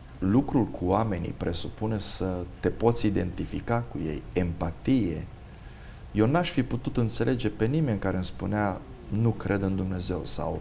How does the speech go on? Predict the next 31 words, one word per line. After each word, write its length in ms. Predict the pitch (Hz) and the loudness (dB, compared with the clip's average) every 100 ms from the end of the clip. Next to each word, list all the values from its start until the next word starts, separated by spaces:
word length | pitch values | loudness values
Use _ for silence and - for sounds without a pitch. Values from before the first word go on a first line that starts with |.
| - - - - - - - | -8 -14 -16 -16 -16 -16 0
„Uite, 260 | 113 113 | 2 4
mă 160 | 98 90 | 4 4
simt 320 | - 131 127 | 2 0 0
atât 220 | 101 131 | 0 2
de 80 | 113 | 2
dărâmat 540 | 98 90 90 98 113 - | 4 2 2 0 -2 -4
că 100 | 101 | -2
nu 80 | 110 | 0
mă 140 | 104 - | -2 0
pot 200 | 101 95 | -2 -2
ruga.” 260 | 90 82 - | -2 -2 0
Cum 140 | 160 | 0
să 120 | - | 0
nu 80 | 92 | 0
te 100 | 82 | -2
poți 300 | 82 85 82 | -2 -2 -2
ruga? 280 | 85 73 78 - - - | -4 -4 -6 -10 -8 4
De 80 | |
atât 200 | 98 101 | 6 8
de 60 | 117 | 6
normal 340 | 131 151 185 | 6 6 4
să 100 | 139 | 4
te 60 | - - | 2 0
poți 220 | 87 80 | -2 -2
ruga. 240 | 80 80 80 - - - - - - - | -4 -6 -8 -14 -14 -14 -14 -14 -14 -4
Uh, 180 | - 95 - - - - - - - - | 4 4 4 -8 -14 -14 -16 -16 -12 -4
Dumnezeu 480 | 90 95 92 90 123 | 0 2 2 4 2
m-a 420 | 113 101 101 92 - - - - | 4 4 4 0 -6 -14 -16 0
trecut 500 | 82 80 113 135 - | 0 2 2 2 2
pe 60 | |
acolo 600 | 135 - - 67 52 50 | 0 0 -4 -4 -4 -6